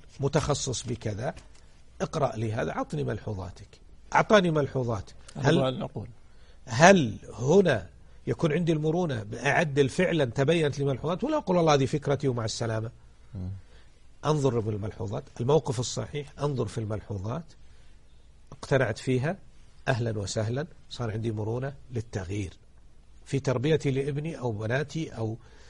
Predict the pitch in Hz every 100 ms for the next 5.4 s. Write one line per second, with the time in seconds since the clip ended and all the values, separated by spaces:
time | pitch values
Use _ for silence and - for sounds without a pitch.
0 | - - 120 113 107 101 - 123 117 117
1 | 113 - 113 107 143 143 131 120 110 107
2 | 104 131 139 143 147 156 120 110 135 120
3 | 147 135 - - - - - - - 117
4 | 143 - 139 143 151 151 110 143 175 165
5 | 156 151 139 104